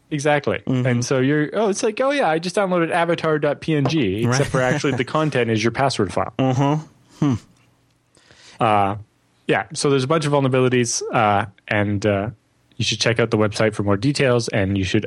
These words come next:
Speaker 1: uh, update your ImageMagick, but also keep an eye out for the next couple days.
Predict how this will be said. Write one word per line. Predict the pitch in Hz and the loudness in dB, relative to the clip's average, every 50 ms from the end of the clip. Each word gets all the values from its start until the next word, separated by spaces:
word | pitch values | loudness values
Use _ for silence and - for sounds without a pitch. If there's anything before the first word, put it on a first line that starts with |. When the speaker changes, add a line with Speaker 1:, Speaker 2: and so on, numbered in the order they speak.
| - _ - | -4 _ -2
Speaker 1:
uh, | 110 98 98 98 98 104 104 - _ _ - | 0 2 2 2 0 -2 -6 -10 _ _ -4
update | 135 131 - - 147 135 139 - - | -4 -4 -2 -2 0 0 0 0 0
your | 135 127 127 | 2 2 2
ImageMagick, | 143 143 143 127 113 135 131 139 156 165 - | 2 0 0 2 2 2 2 2 0 -2 -2
but | - 123 | 0 0
also | 127 127 - 151 | 0 2 0 -2
keep | - 151 139 - | 0 0 0 0
an | 139 127 | 2 2
eye | 123 127 127 | 2 2 2
out | 120 117 - | 2 0 0
for | - 117 | -2 0
the | 113 | 0
next | 113 110 - - | 0 0 -2 -2
couple | - 120 117 117 | -4 -2 -2 0
days. | 110 113 110 107 104 95 95 - | 2 2 2 2 2 0 -2 -8